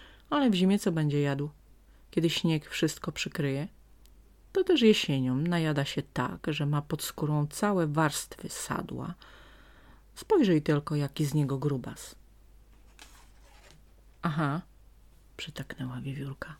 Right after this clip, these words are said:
"Musi mu tego sadła starczyć na całą zimę. Już niedługo położy się spać i prześpi aż do wiosny. Nie pierwszą to zimę spędzi w tym barłogu pod wykrotem. Nie rozumiem, jak można tak długo spać i pościć.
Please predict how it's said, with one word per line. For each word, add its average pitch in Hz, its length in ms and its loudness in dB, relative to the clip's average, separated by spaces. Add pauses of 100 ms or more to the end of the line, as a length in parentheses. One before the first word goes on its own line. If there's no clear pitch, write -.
(720)
"Musi 175 260 0
mu 180 120 2
tego 160 240 6
sadła 151 340 0
starczyć 151 480 0
na - 80 -4
całą 151 320 4
zimę. 156 340 2 (440)
Już 202 120 4
niedługo 190 400 6
położy 160 360 2
się - 160 -6
spać 139 560 -2
i 160 80 -2
prześpi - 500 -4
aż 135 140 -2
do 139 120 -4
wiosny. - 480 -8 (600)
Nie 339 140 0
pierwszą 214 420 2
to 156 160 0
zimę 147 280 2
spędzi 143 400 -2
w - 60 -16
tym 143 180 -2
barłogu 143 460 0
pod 131 220 -6
wykrotem. 143 600 -8 (1000)
Nie 165 280 2
rozumiem, 139 500 -2
jak 135 220 -4
można 139 320 0
tak 131 200 -6
długo 135 240 -4
spać 220 420 -2
i 180 80 2
pościć. - 760 -10